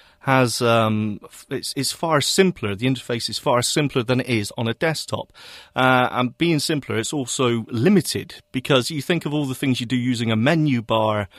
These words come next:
on, uh, on a desktop computer,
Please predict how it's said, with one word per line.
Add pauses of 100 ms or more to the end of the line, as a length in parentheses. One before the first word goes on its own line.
(320)
on,
uh,
on
a (320)
desktop
computer,